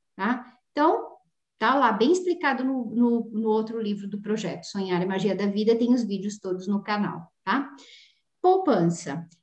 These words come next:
É uma, faço com que as pessoas gastem deliberadamente e economizem o mínimo ou nada, porque daí eu tenho os,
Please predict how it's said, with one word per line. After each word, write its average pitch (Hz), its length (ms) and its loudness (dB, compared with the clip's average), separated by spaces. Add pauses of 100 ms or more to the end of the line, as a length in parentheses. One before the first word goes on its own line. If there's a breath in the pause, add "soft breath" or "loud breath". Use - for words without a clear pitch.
(140)
É 349 160 2
uma, 415 160 2
faço - 560 0
com 269 140 2
que 269 80 0
as 247 80 0
pessoas 240 420 -2
gastem 214 500 0
deliberadamente 247 1400 2
e 233 100 0
economizem 226 760 0
o 196 40 -2
mínimo 240 360 2
ou 277 160 0
nada, 170 800 -2 (500 loud breath)
porque 220 260 0
daí 202 220 4
eu 220 140 4
tenho 214 240 2
os, - 280 -10